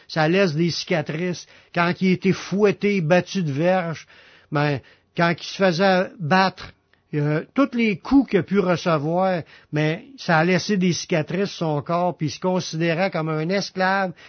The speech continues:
qui avait été marqué pour Jésus. Pour ça que pour lui, il était passionné de Jésus, à rien d'autre qui compte que de servir Jésus. Puis il en, il a dit qu'il était un esclave,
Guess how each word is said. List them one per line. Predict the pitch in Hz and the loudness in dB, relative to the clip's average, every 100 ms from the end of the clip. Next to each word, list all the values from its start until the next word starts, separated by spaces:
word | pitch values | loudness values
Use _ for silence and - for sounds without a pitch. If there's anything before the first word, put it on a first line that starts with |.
| - | -8
qui | 160 | -2
avait | 151 160 | 0 0
été | 156 170 | 0 -2
marqué | 170 160 - - 185 175 _ _ | 0 -2 -4 -4 -2 -2 _ _
pour | - 123 98 | -8 -6 -4
Jésus. | 117 147 139 110 143 139 - _ _ _ _ _ - | 0 0 0 -2 -2 -2 -6 _ _ _ _ _ -4
Pour | 160 | -4
ça | - 226 | 2 2
que | 220 | 2
pour | 165 160 | 2 2
lui, | 160 175 202 185 - - _ - | 4 4 2 0 -8 -20 _ -2
il | |
était | 143 160 | -2 -2
passionné | 147 185 180 - 170 165 185 185 | 0 0 0 0 0 2 2 2
de | |
Jésus, | 127 143 143 147 190 | 0 -2 -2 0 2
à | 139 | 2
rien | 147 190 185 | 0 0 2
d'autre | 185 180 - | 2 2 0
qui | 151 | -6
compte | - 175 175 - | -2 0 0 -2
que | 147 | -4
de | |
servir | - 180 135 139 160 156 | -2 -2 -2 0 2 2
Jésus. | 127 131 123 107 139 - _ - _ _ _ _ _ | 0 -4 -8 -8 -10 -10 _ -20 _ _ _ _ _
Puis | 135 | -2
il | 139 | 0
en, | 143 151 | 2 2
il | 160 156 | 2 2
a | 147 | 2
dit | 131 160 | 0 0
qu'il | 156 | 0
était | 139 | 2
un | 151 143 156 | 2 2 0
esclave, | 147 - 165 160 151 | -2 -4 -2 0 0